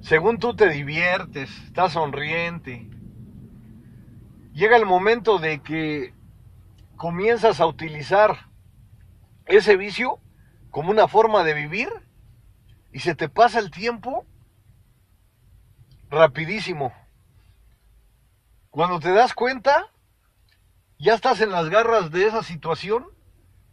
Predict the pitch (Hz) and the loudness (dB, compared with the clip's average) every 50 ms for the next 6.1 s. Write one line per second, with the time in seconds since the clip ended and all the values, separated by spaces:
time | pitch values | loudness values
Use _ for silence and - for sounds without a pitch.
0 | _ _ _ _ _ _ _ _ _ _ _ _ _ 160 160 170 165 - 185 185 | _ _ _ _ _ _ _ _ _ _ _ _ _ -2 0 0 2 2 0 -2
1 | 175 160 - - 233 254 220 262 240 185 - - 202 247 247 226 - 285 381 440 | -2 0 4 4 4 4 4 2 -2 -4 -6 -10 -10 -10 -8 -6 -2 -2 -2 -2
2 | - _ _ _ _ _ _ _ _ _ _ _ _ _ _ _ _ _ _ _ | -2 _ _ _ _ _ _ _ _ _ _ _ _ _ _ _ _ _ _ _
3 | _ _ _ - 180 208 208 214 240 247 233 190 - - - - 151 160 156 131 | _ _ _ -12 -12 -10 -4 0 0 2 0 0 -4 -12 -14 -14 -12 -12 -12 -10
4 | 196 226 185 220 220 190 - 165 156 151 170 190 196 175 196 180 196 175 123 131 | -12 -12 -10 -12 -12 -8 -4 -4 -4 -4 -4 -6 -6 -4 -4 -2 -4 -6 -6 -8
5 | 127 - 135 123 - 139 - 180 156 143 135 127 127 127 175 - - 175 151 156 | -12 -10 -10 -10 -10 -10 -10 -8 -8 -8 -8 -8 -10 -10 -12 -12 -12 -12 -14 -14
6 | 147 _ | -18 _